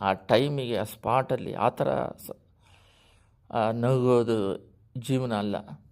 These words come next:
ಏನೋ ಪಾಪ ಮಾಡಿದಾಗ ಆ ಟೈಮಿಗೆ ಸಿಗುತ್ತೆ. ಕುಡುಕೋದ್ರಿಂದ, ವ್ಯಭಿಚಾರದಿಂದ ಆ ಟೈಮಿಗೆ ಐದು ನಿಮಿಷ,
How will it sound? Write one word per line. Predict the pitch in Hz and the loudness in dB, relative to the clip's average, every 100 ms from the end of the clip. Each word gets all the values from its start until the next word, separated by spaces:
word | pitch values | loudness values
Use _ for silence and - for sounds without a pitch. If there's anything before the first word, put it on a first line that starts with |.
| _ _ - - - - - - - | _ _ -20 -20 -20 -20 -20 -14 0
ಏನೋ | 123 127 | 0 4
ಪಾಪ | 120 - 139 | 4 4 2
ಮಾಡಿದಾಗ | 123 120 113 127 117 | 0 -2 -2 0 -2
ಆ | |
ಟೈಮಿಗೆ | 110 123 123 139 127 | -2 0 0 0 -4
ಸಿಗುತ್ತೆ. | - 117 110 - 104 | -6 -8 -8 -10 -14
ಕುಡುಕೋದ್ರಿಂದ, | - 127 131 131 113 110 107 | -6 -6 -4 -4 -6 -6 -4
ವ್ಯಭಿಚಾರದಿಂದ | 107 104 104 107 - 117 107 104 | -2 -2 -4 -6 -4 -4 -2 -4
ಆ | 101 | -4
ಟೈಮಿಗೆ | 104 113 123 117 113 | -2 -2 -2 -4 -2
ಐದು | 110 113 | -4 -4
ನಿಮಿಷ, | 113 110 | -8 -8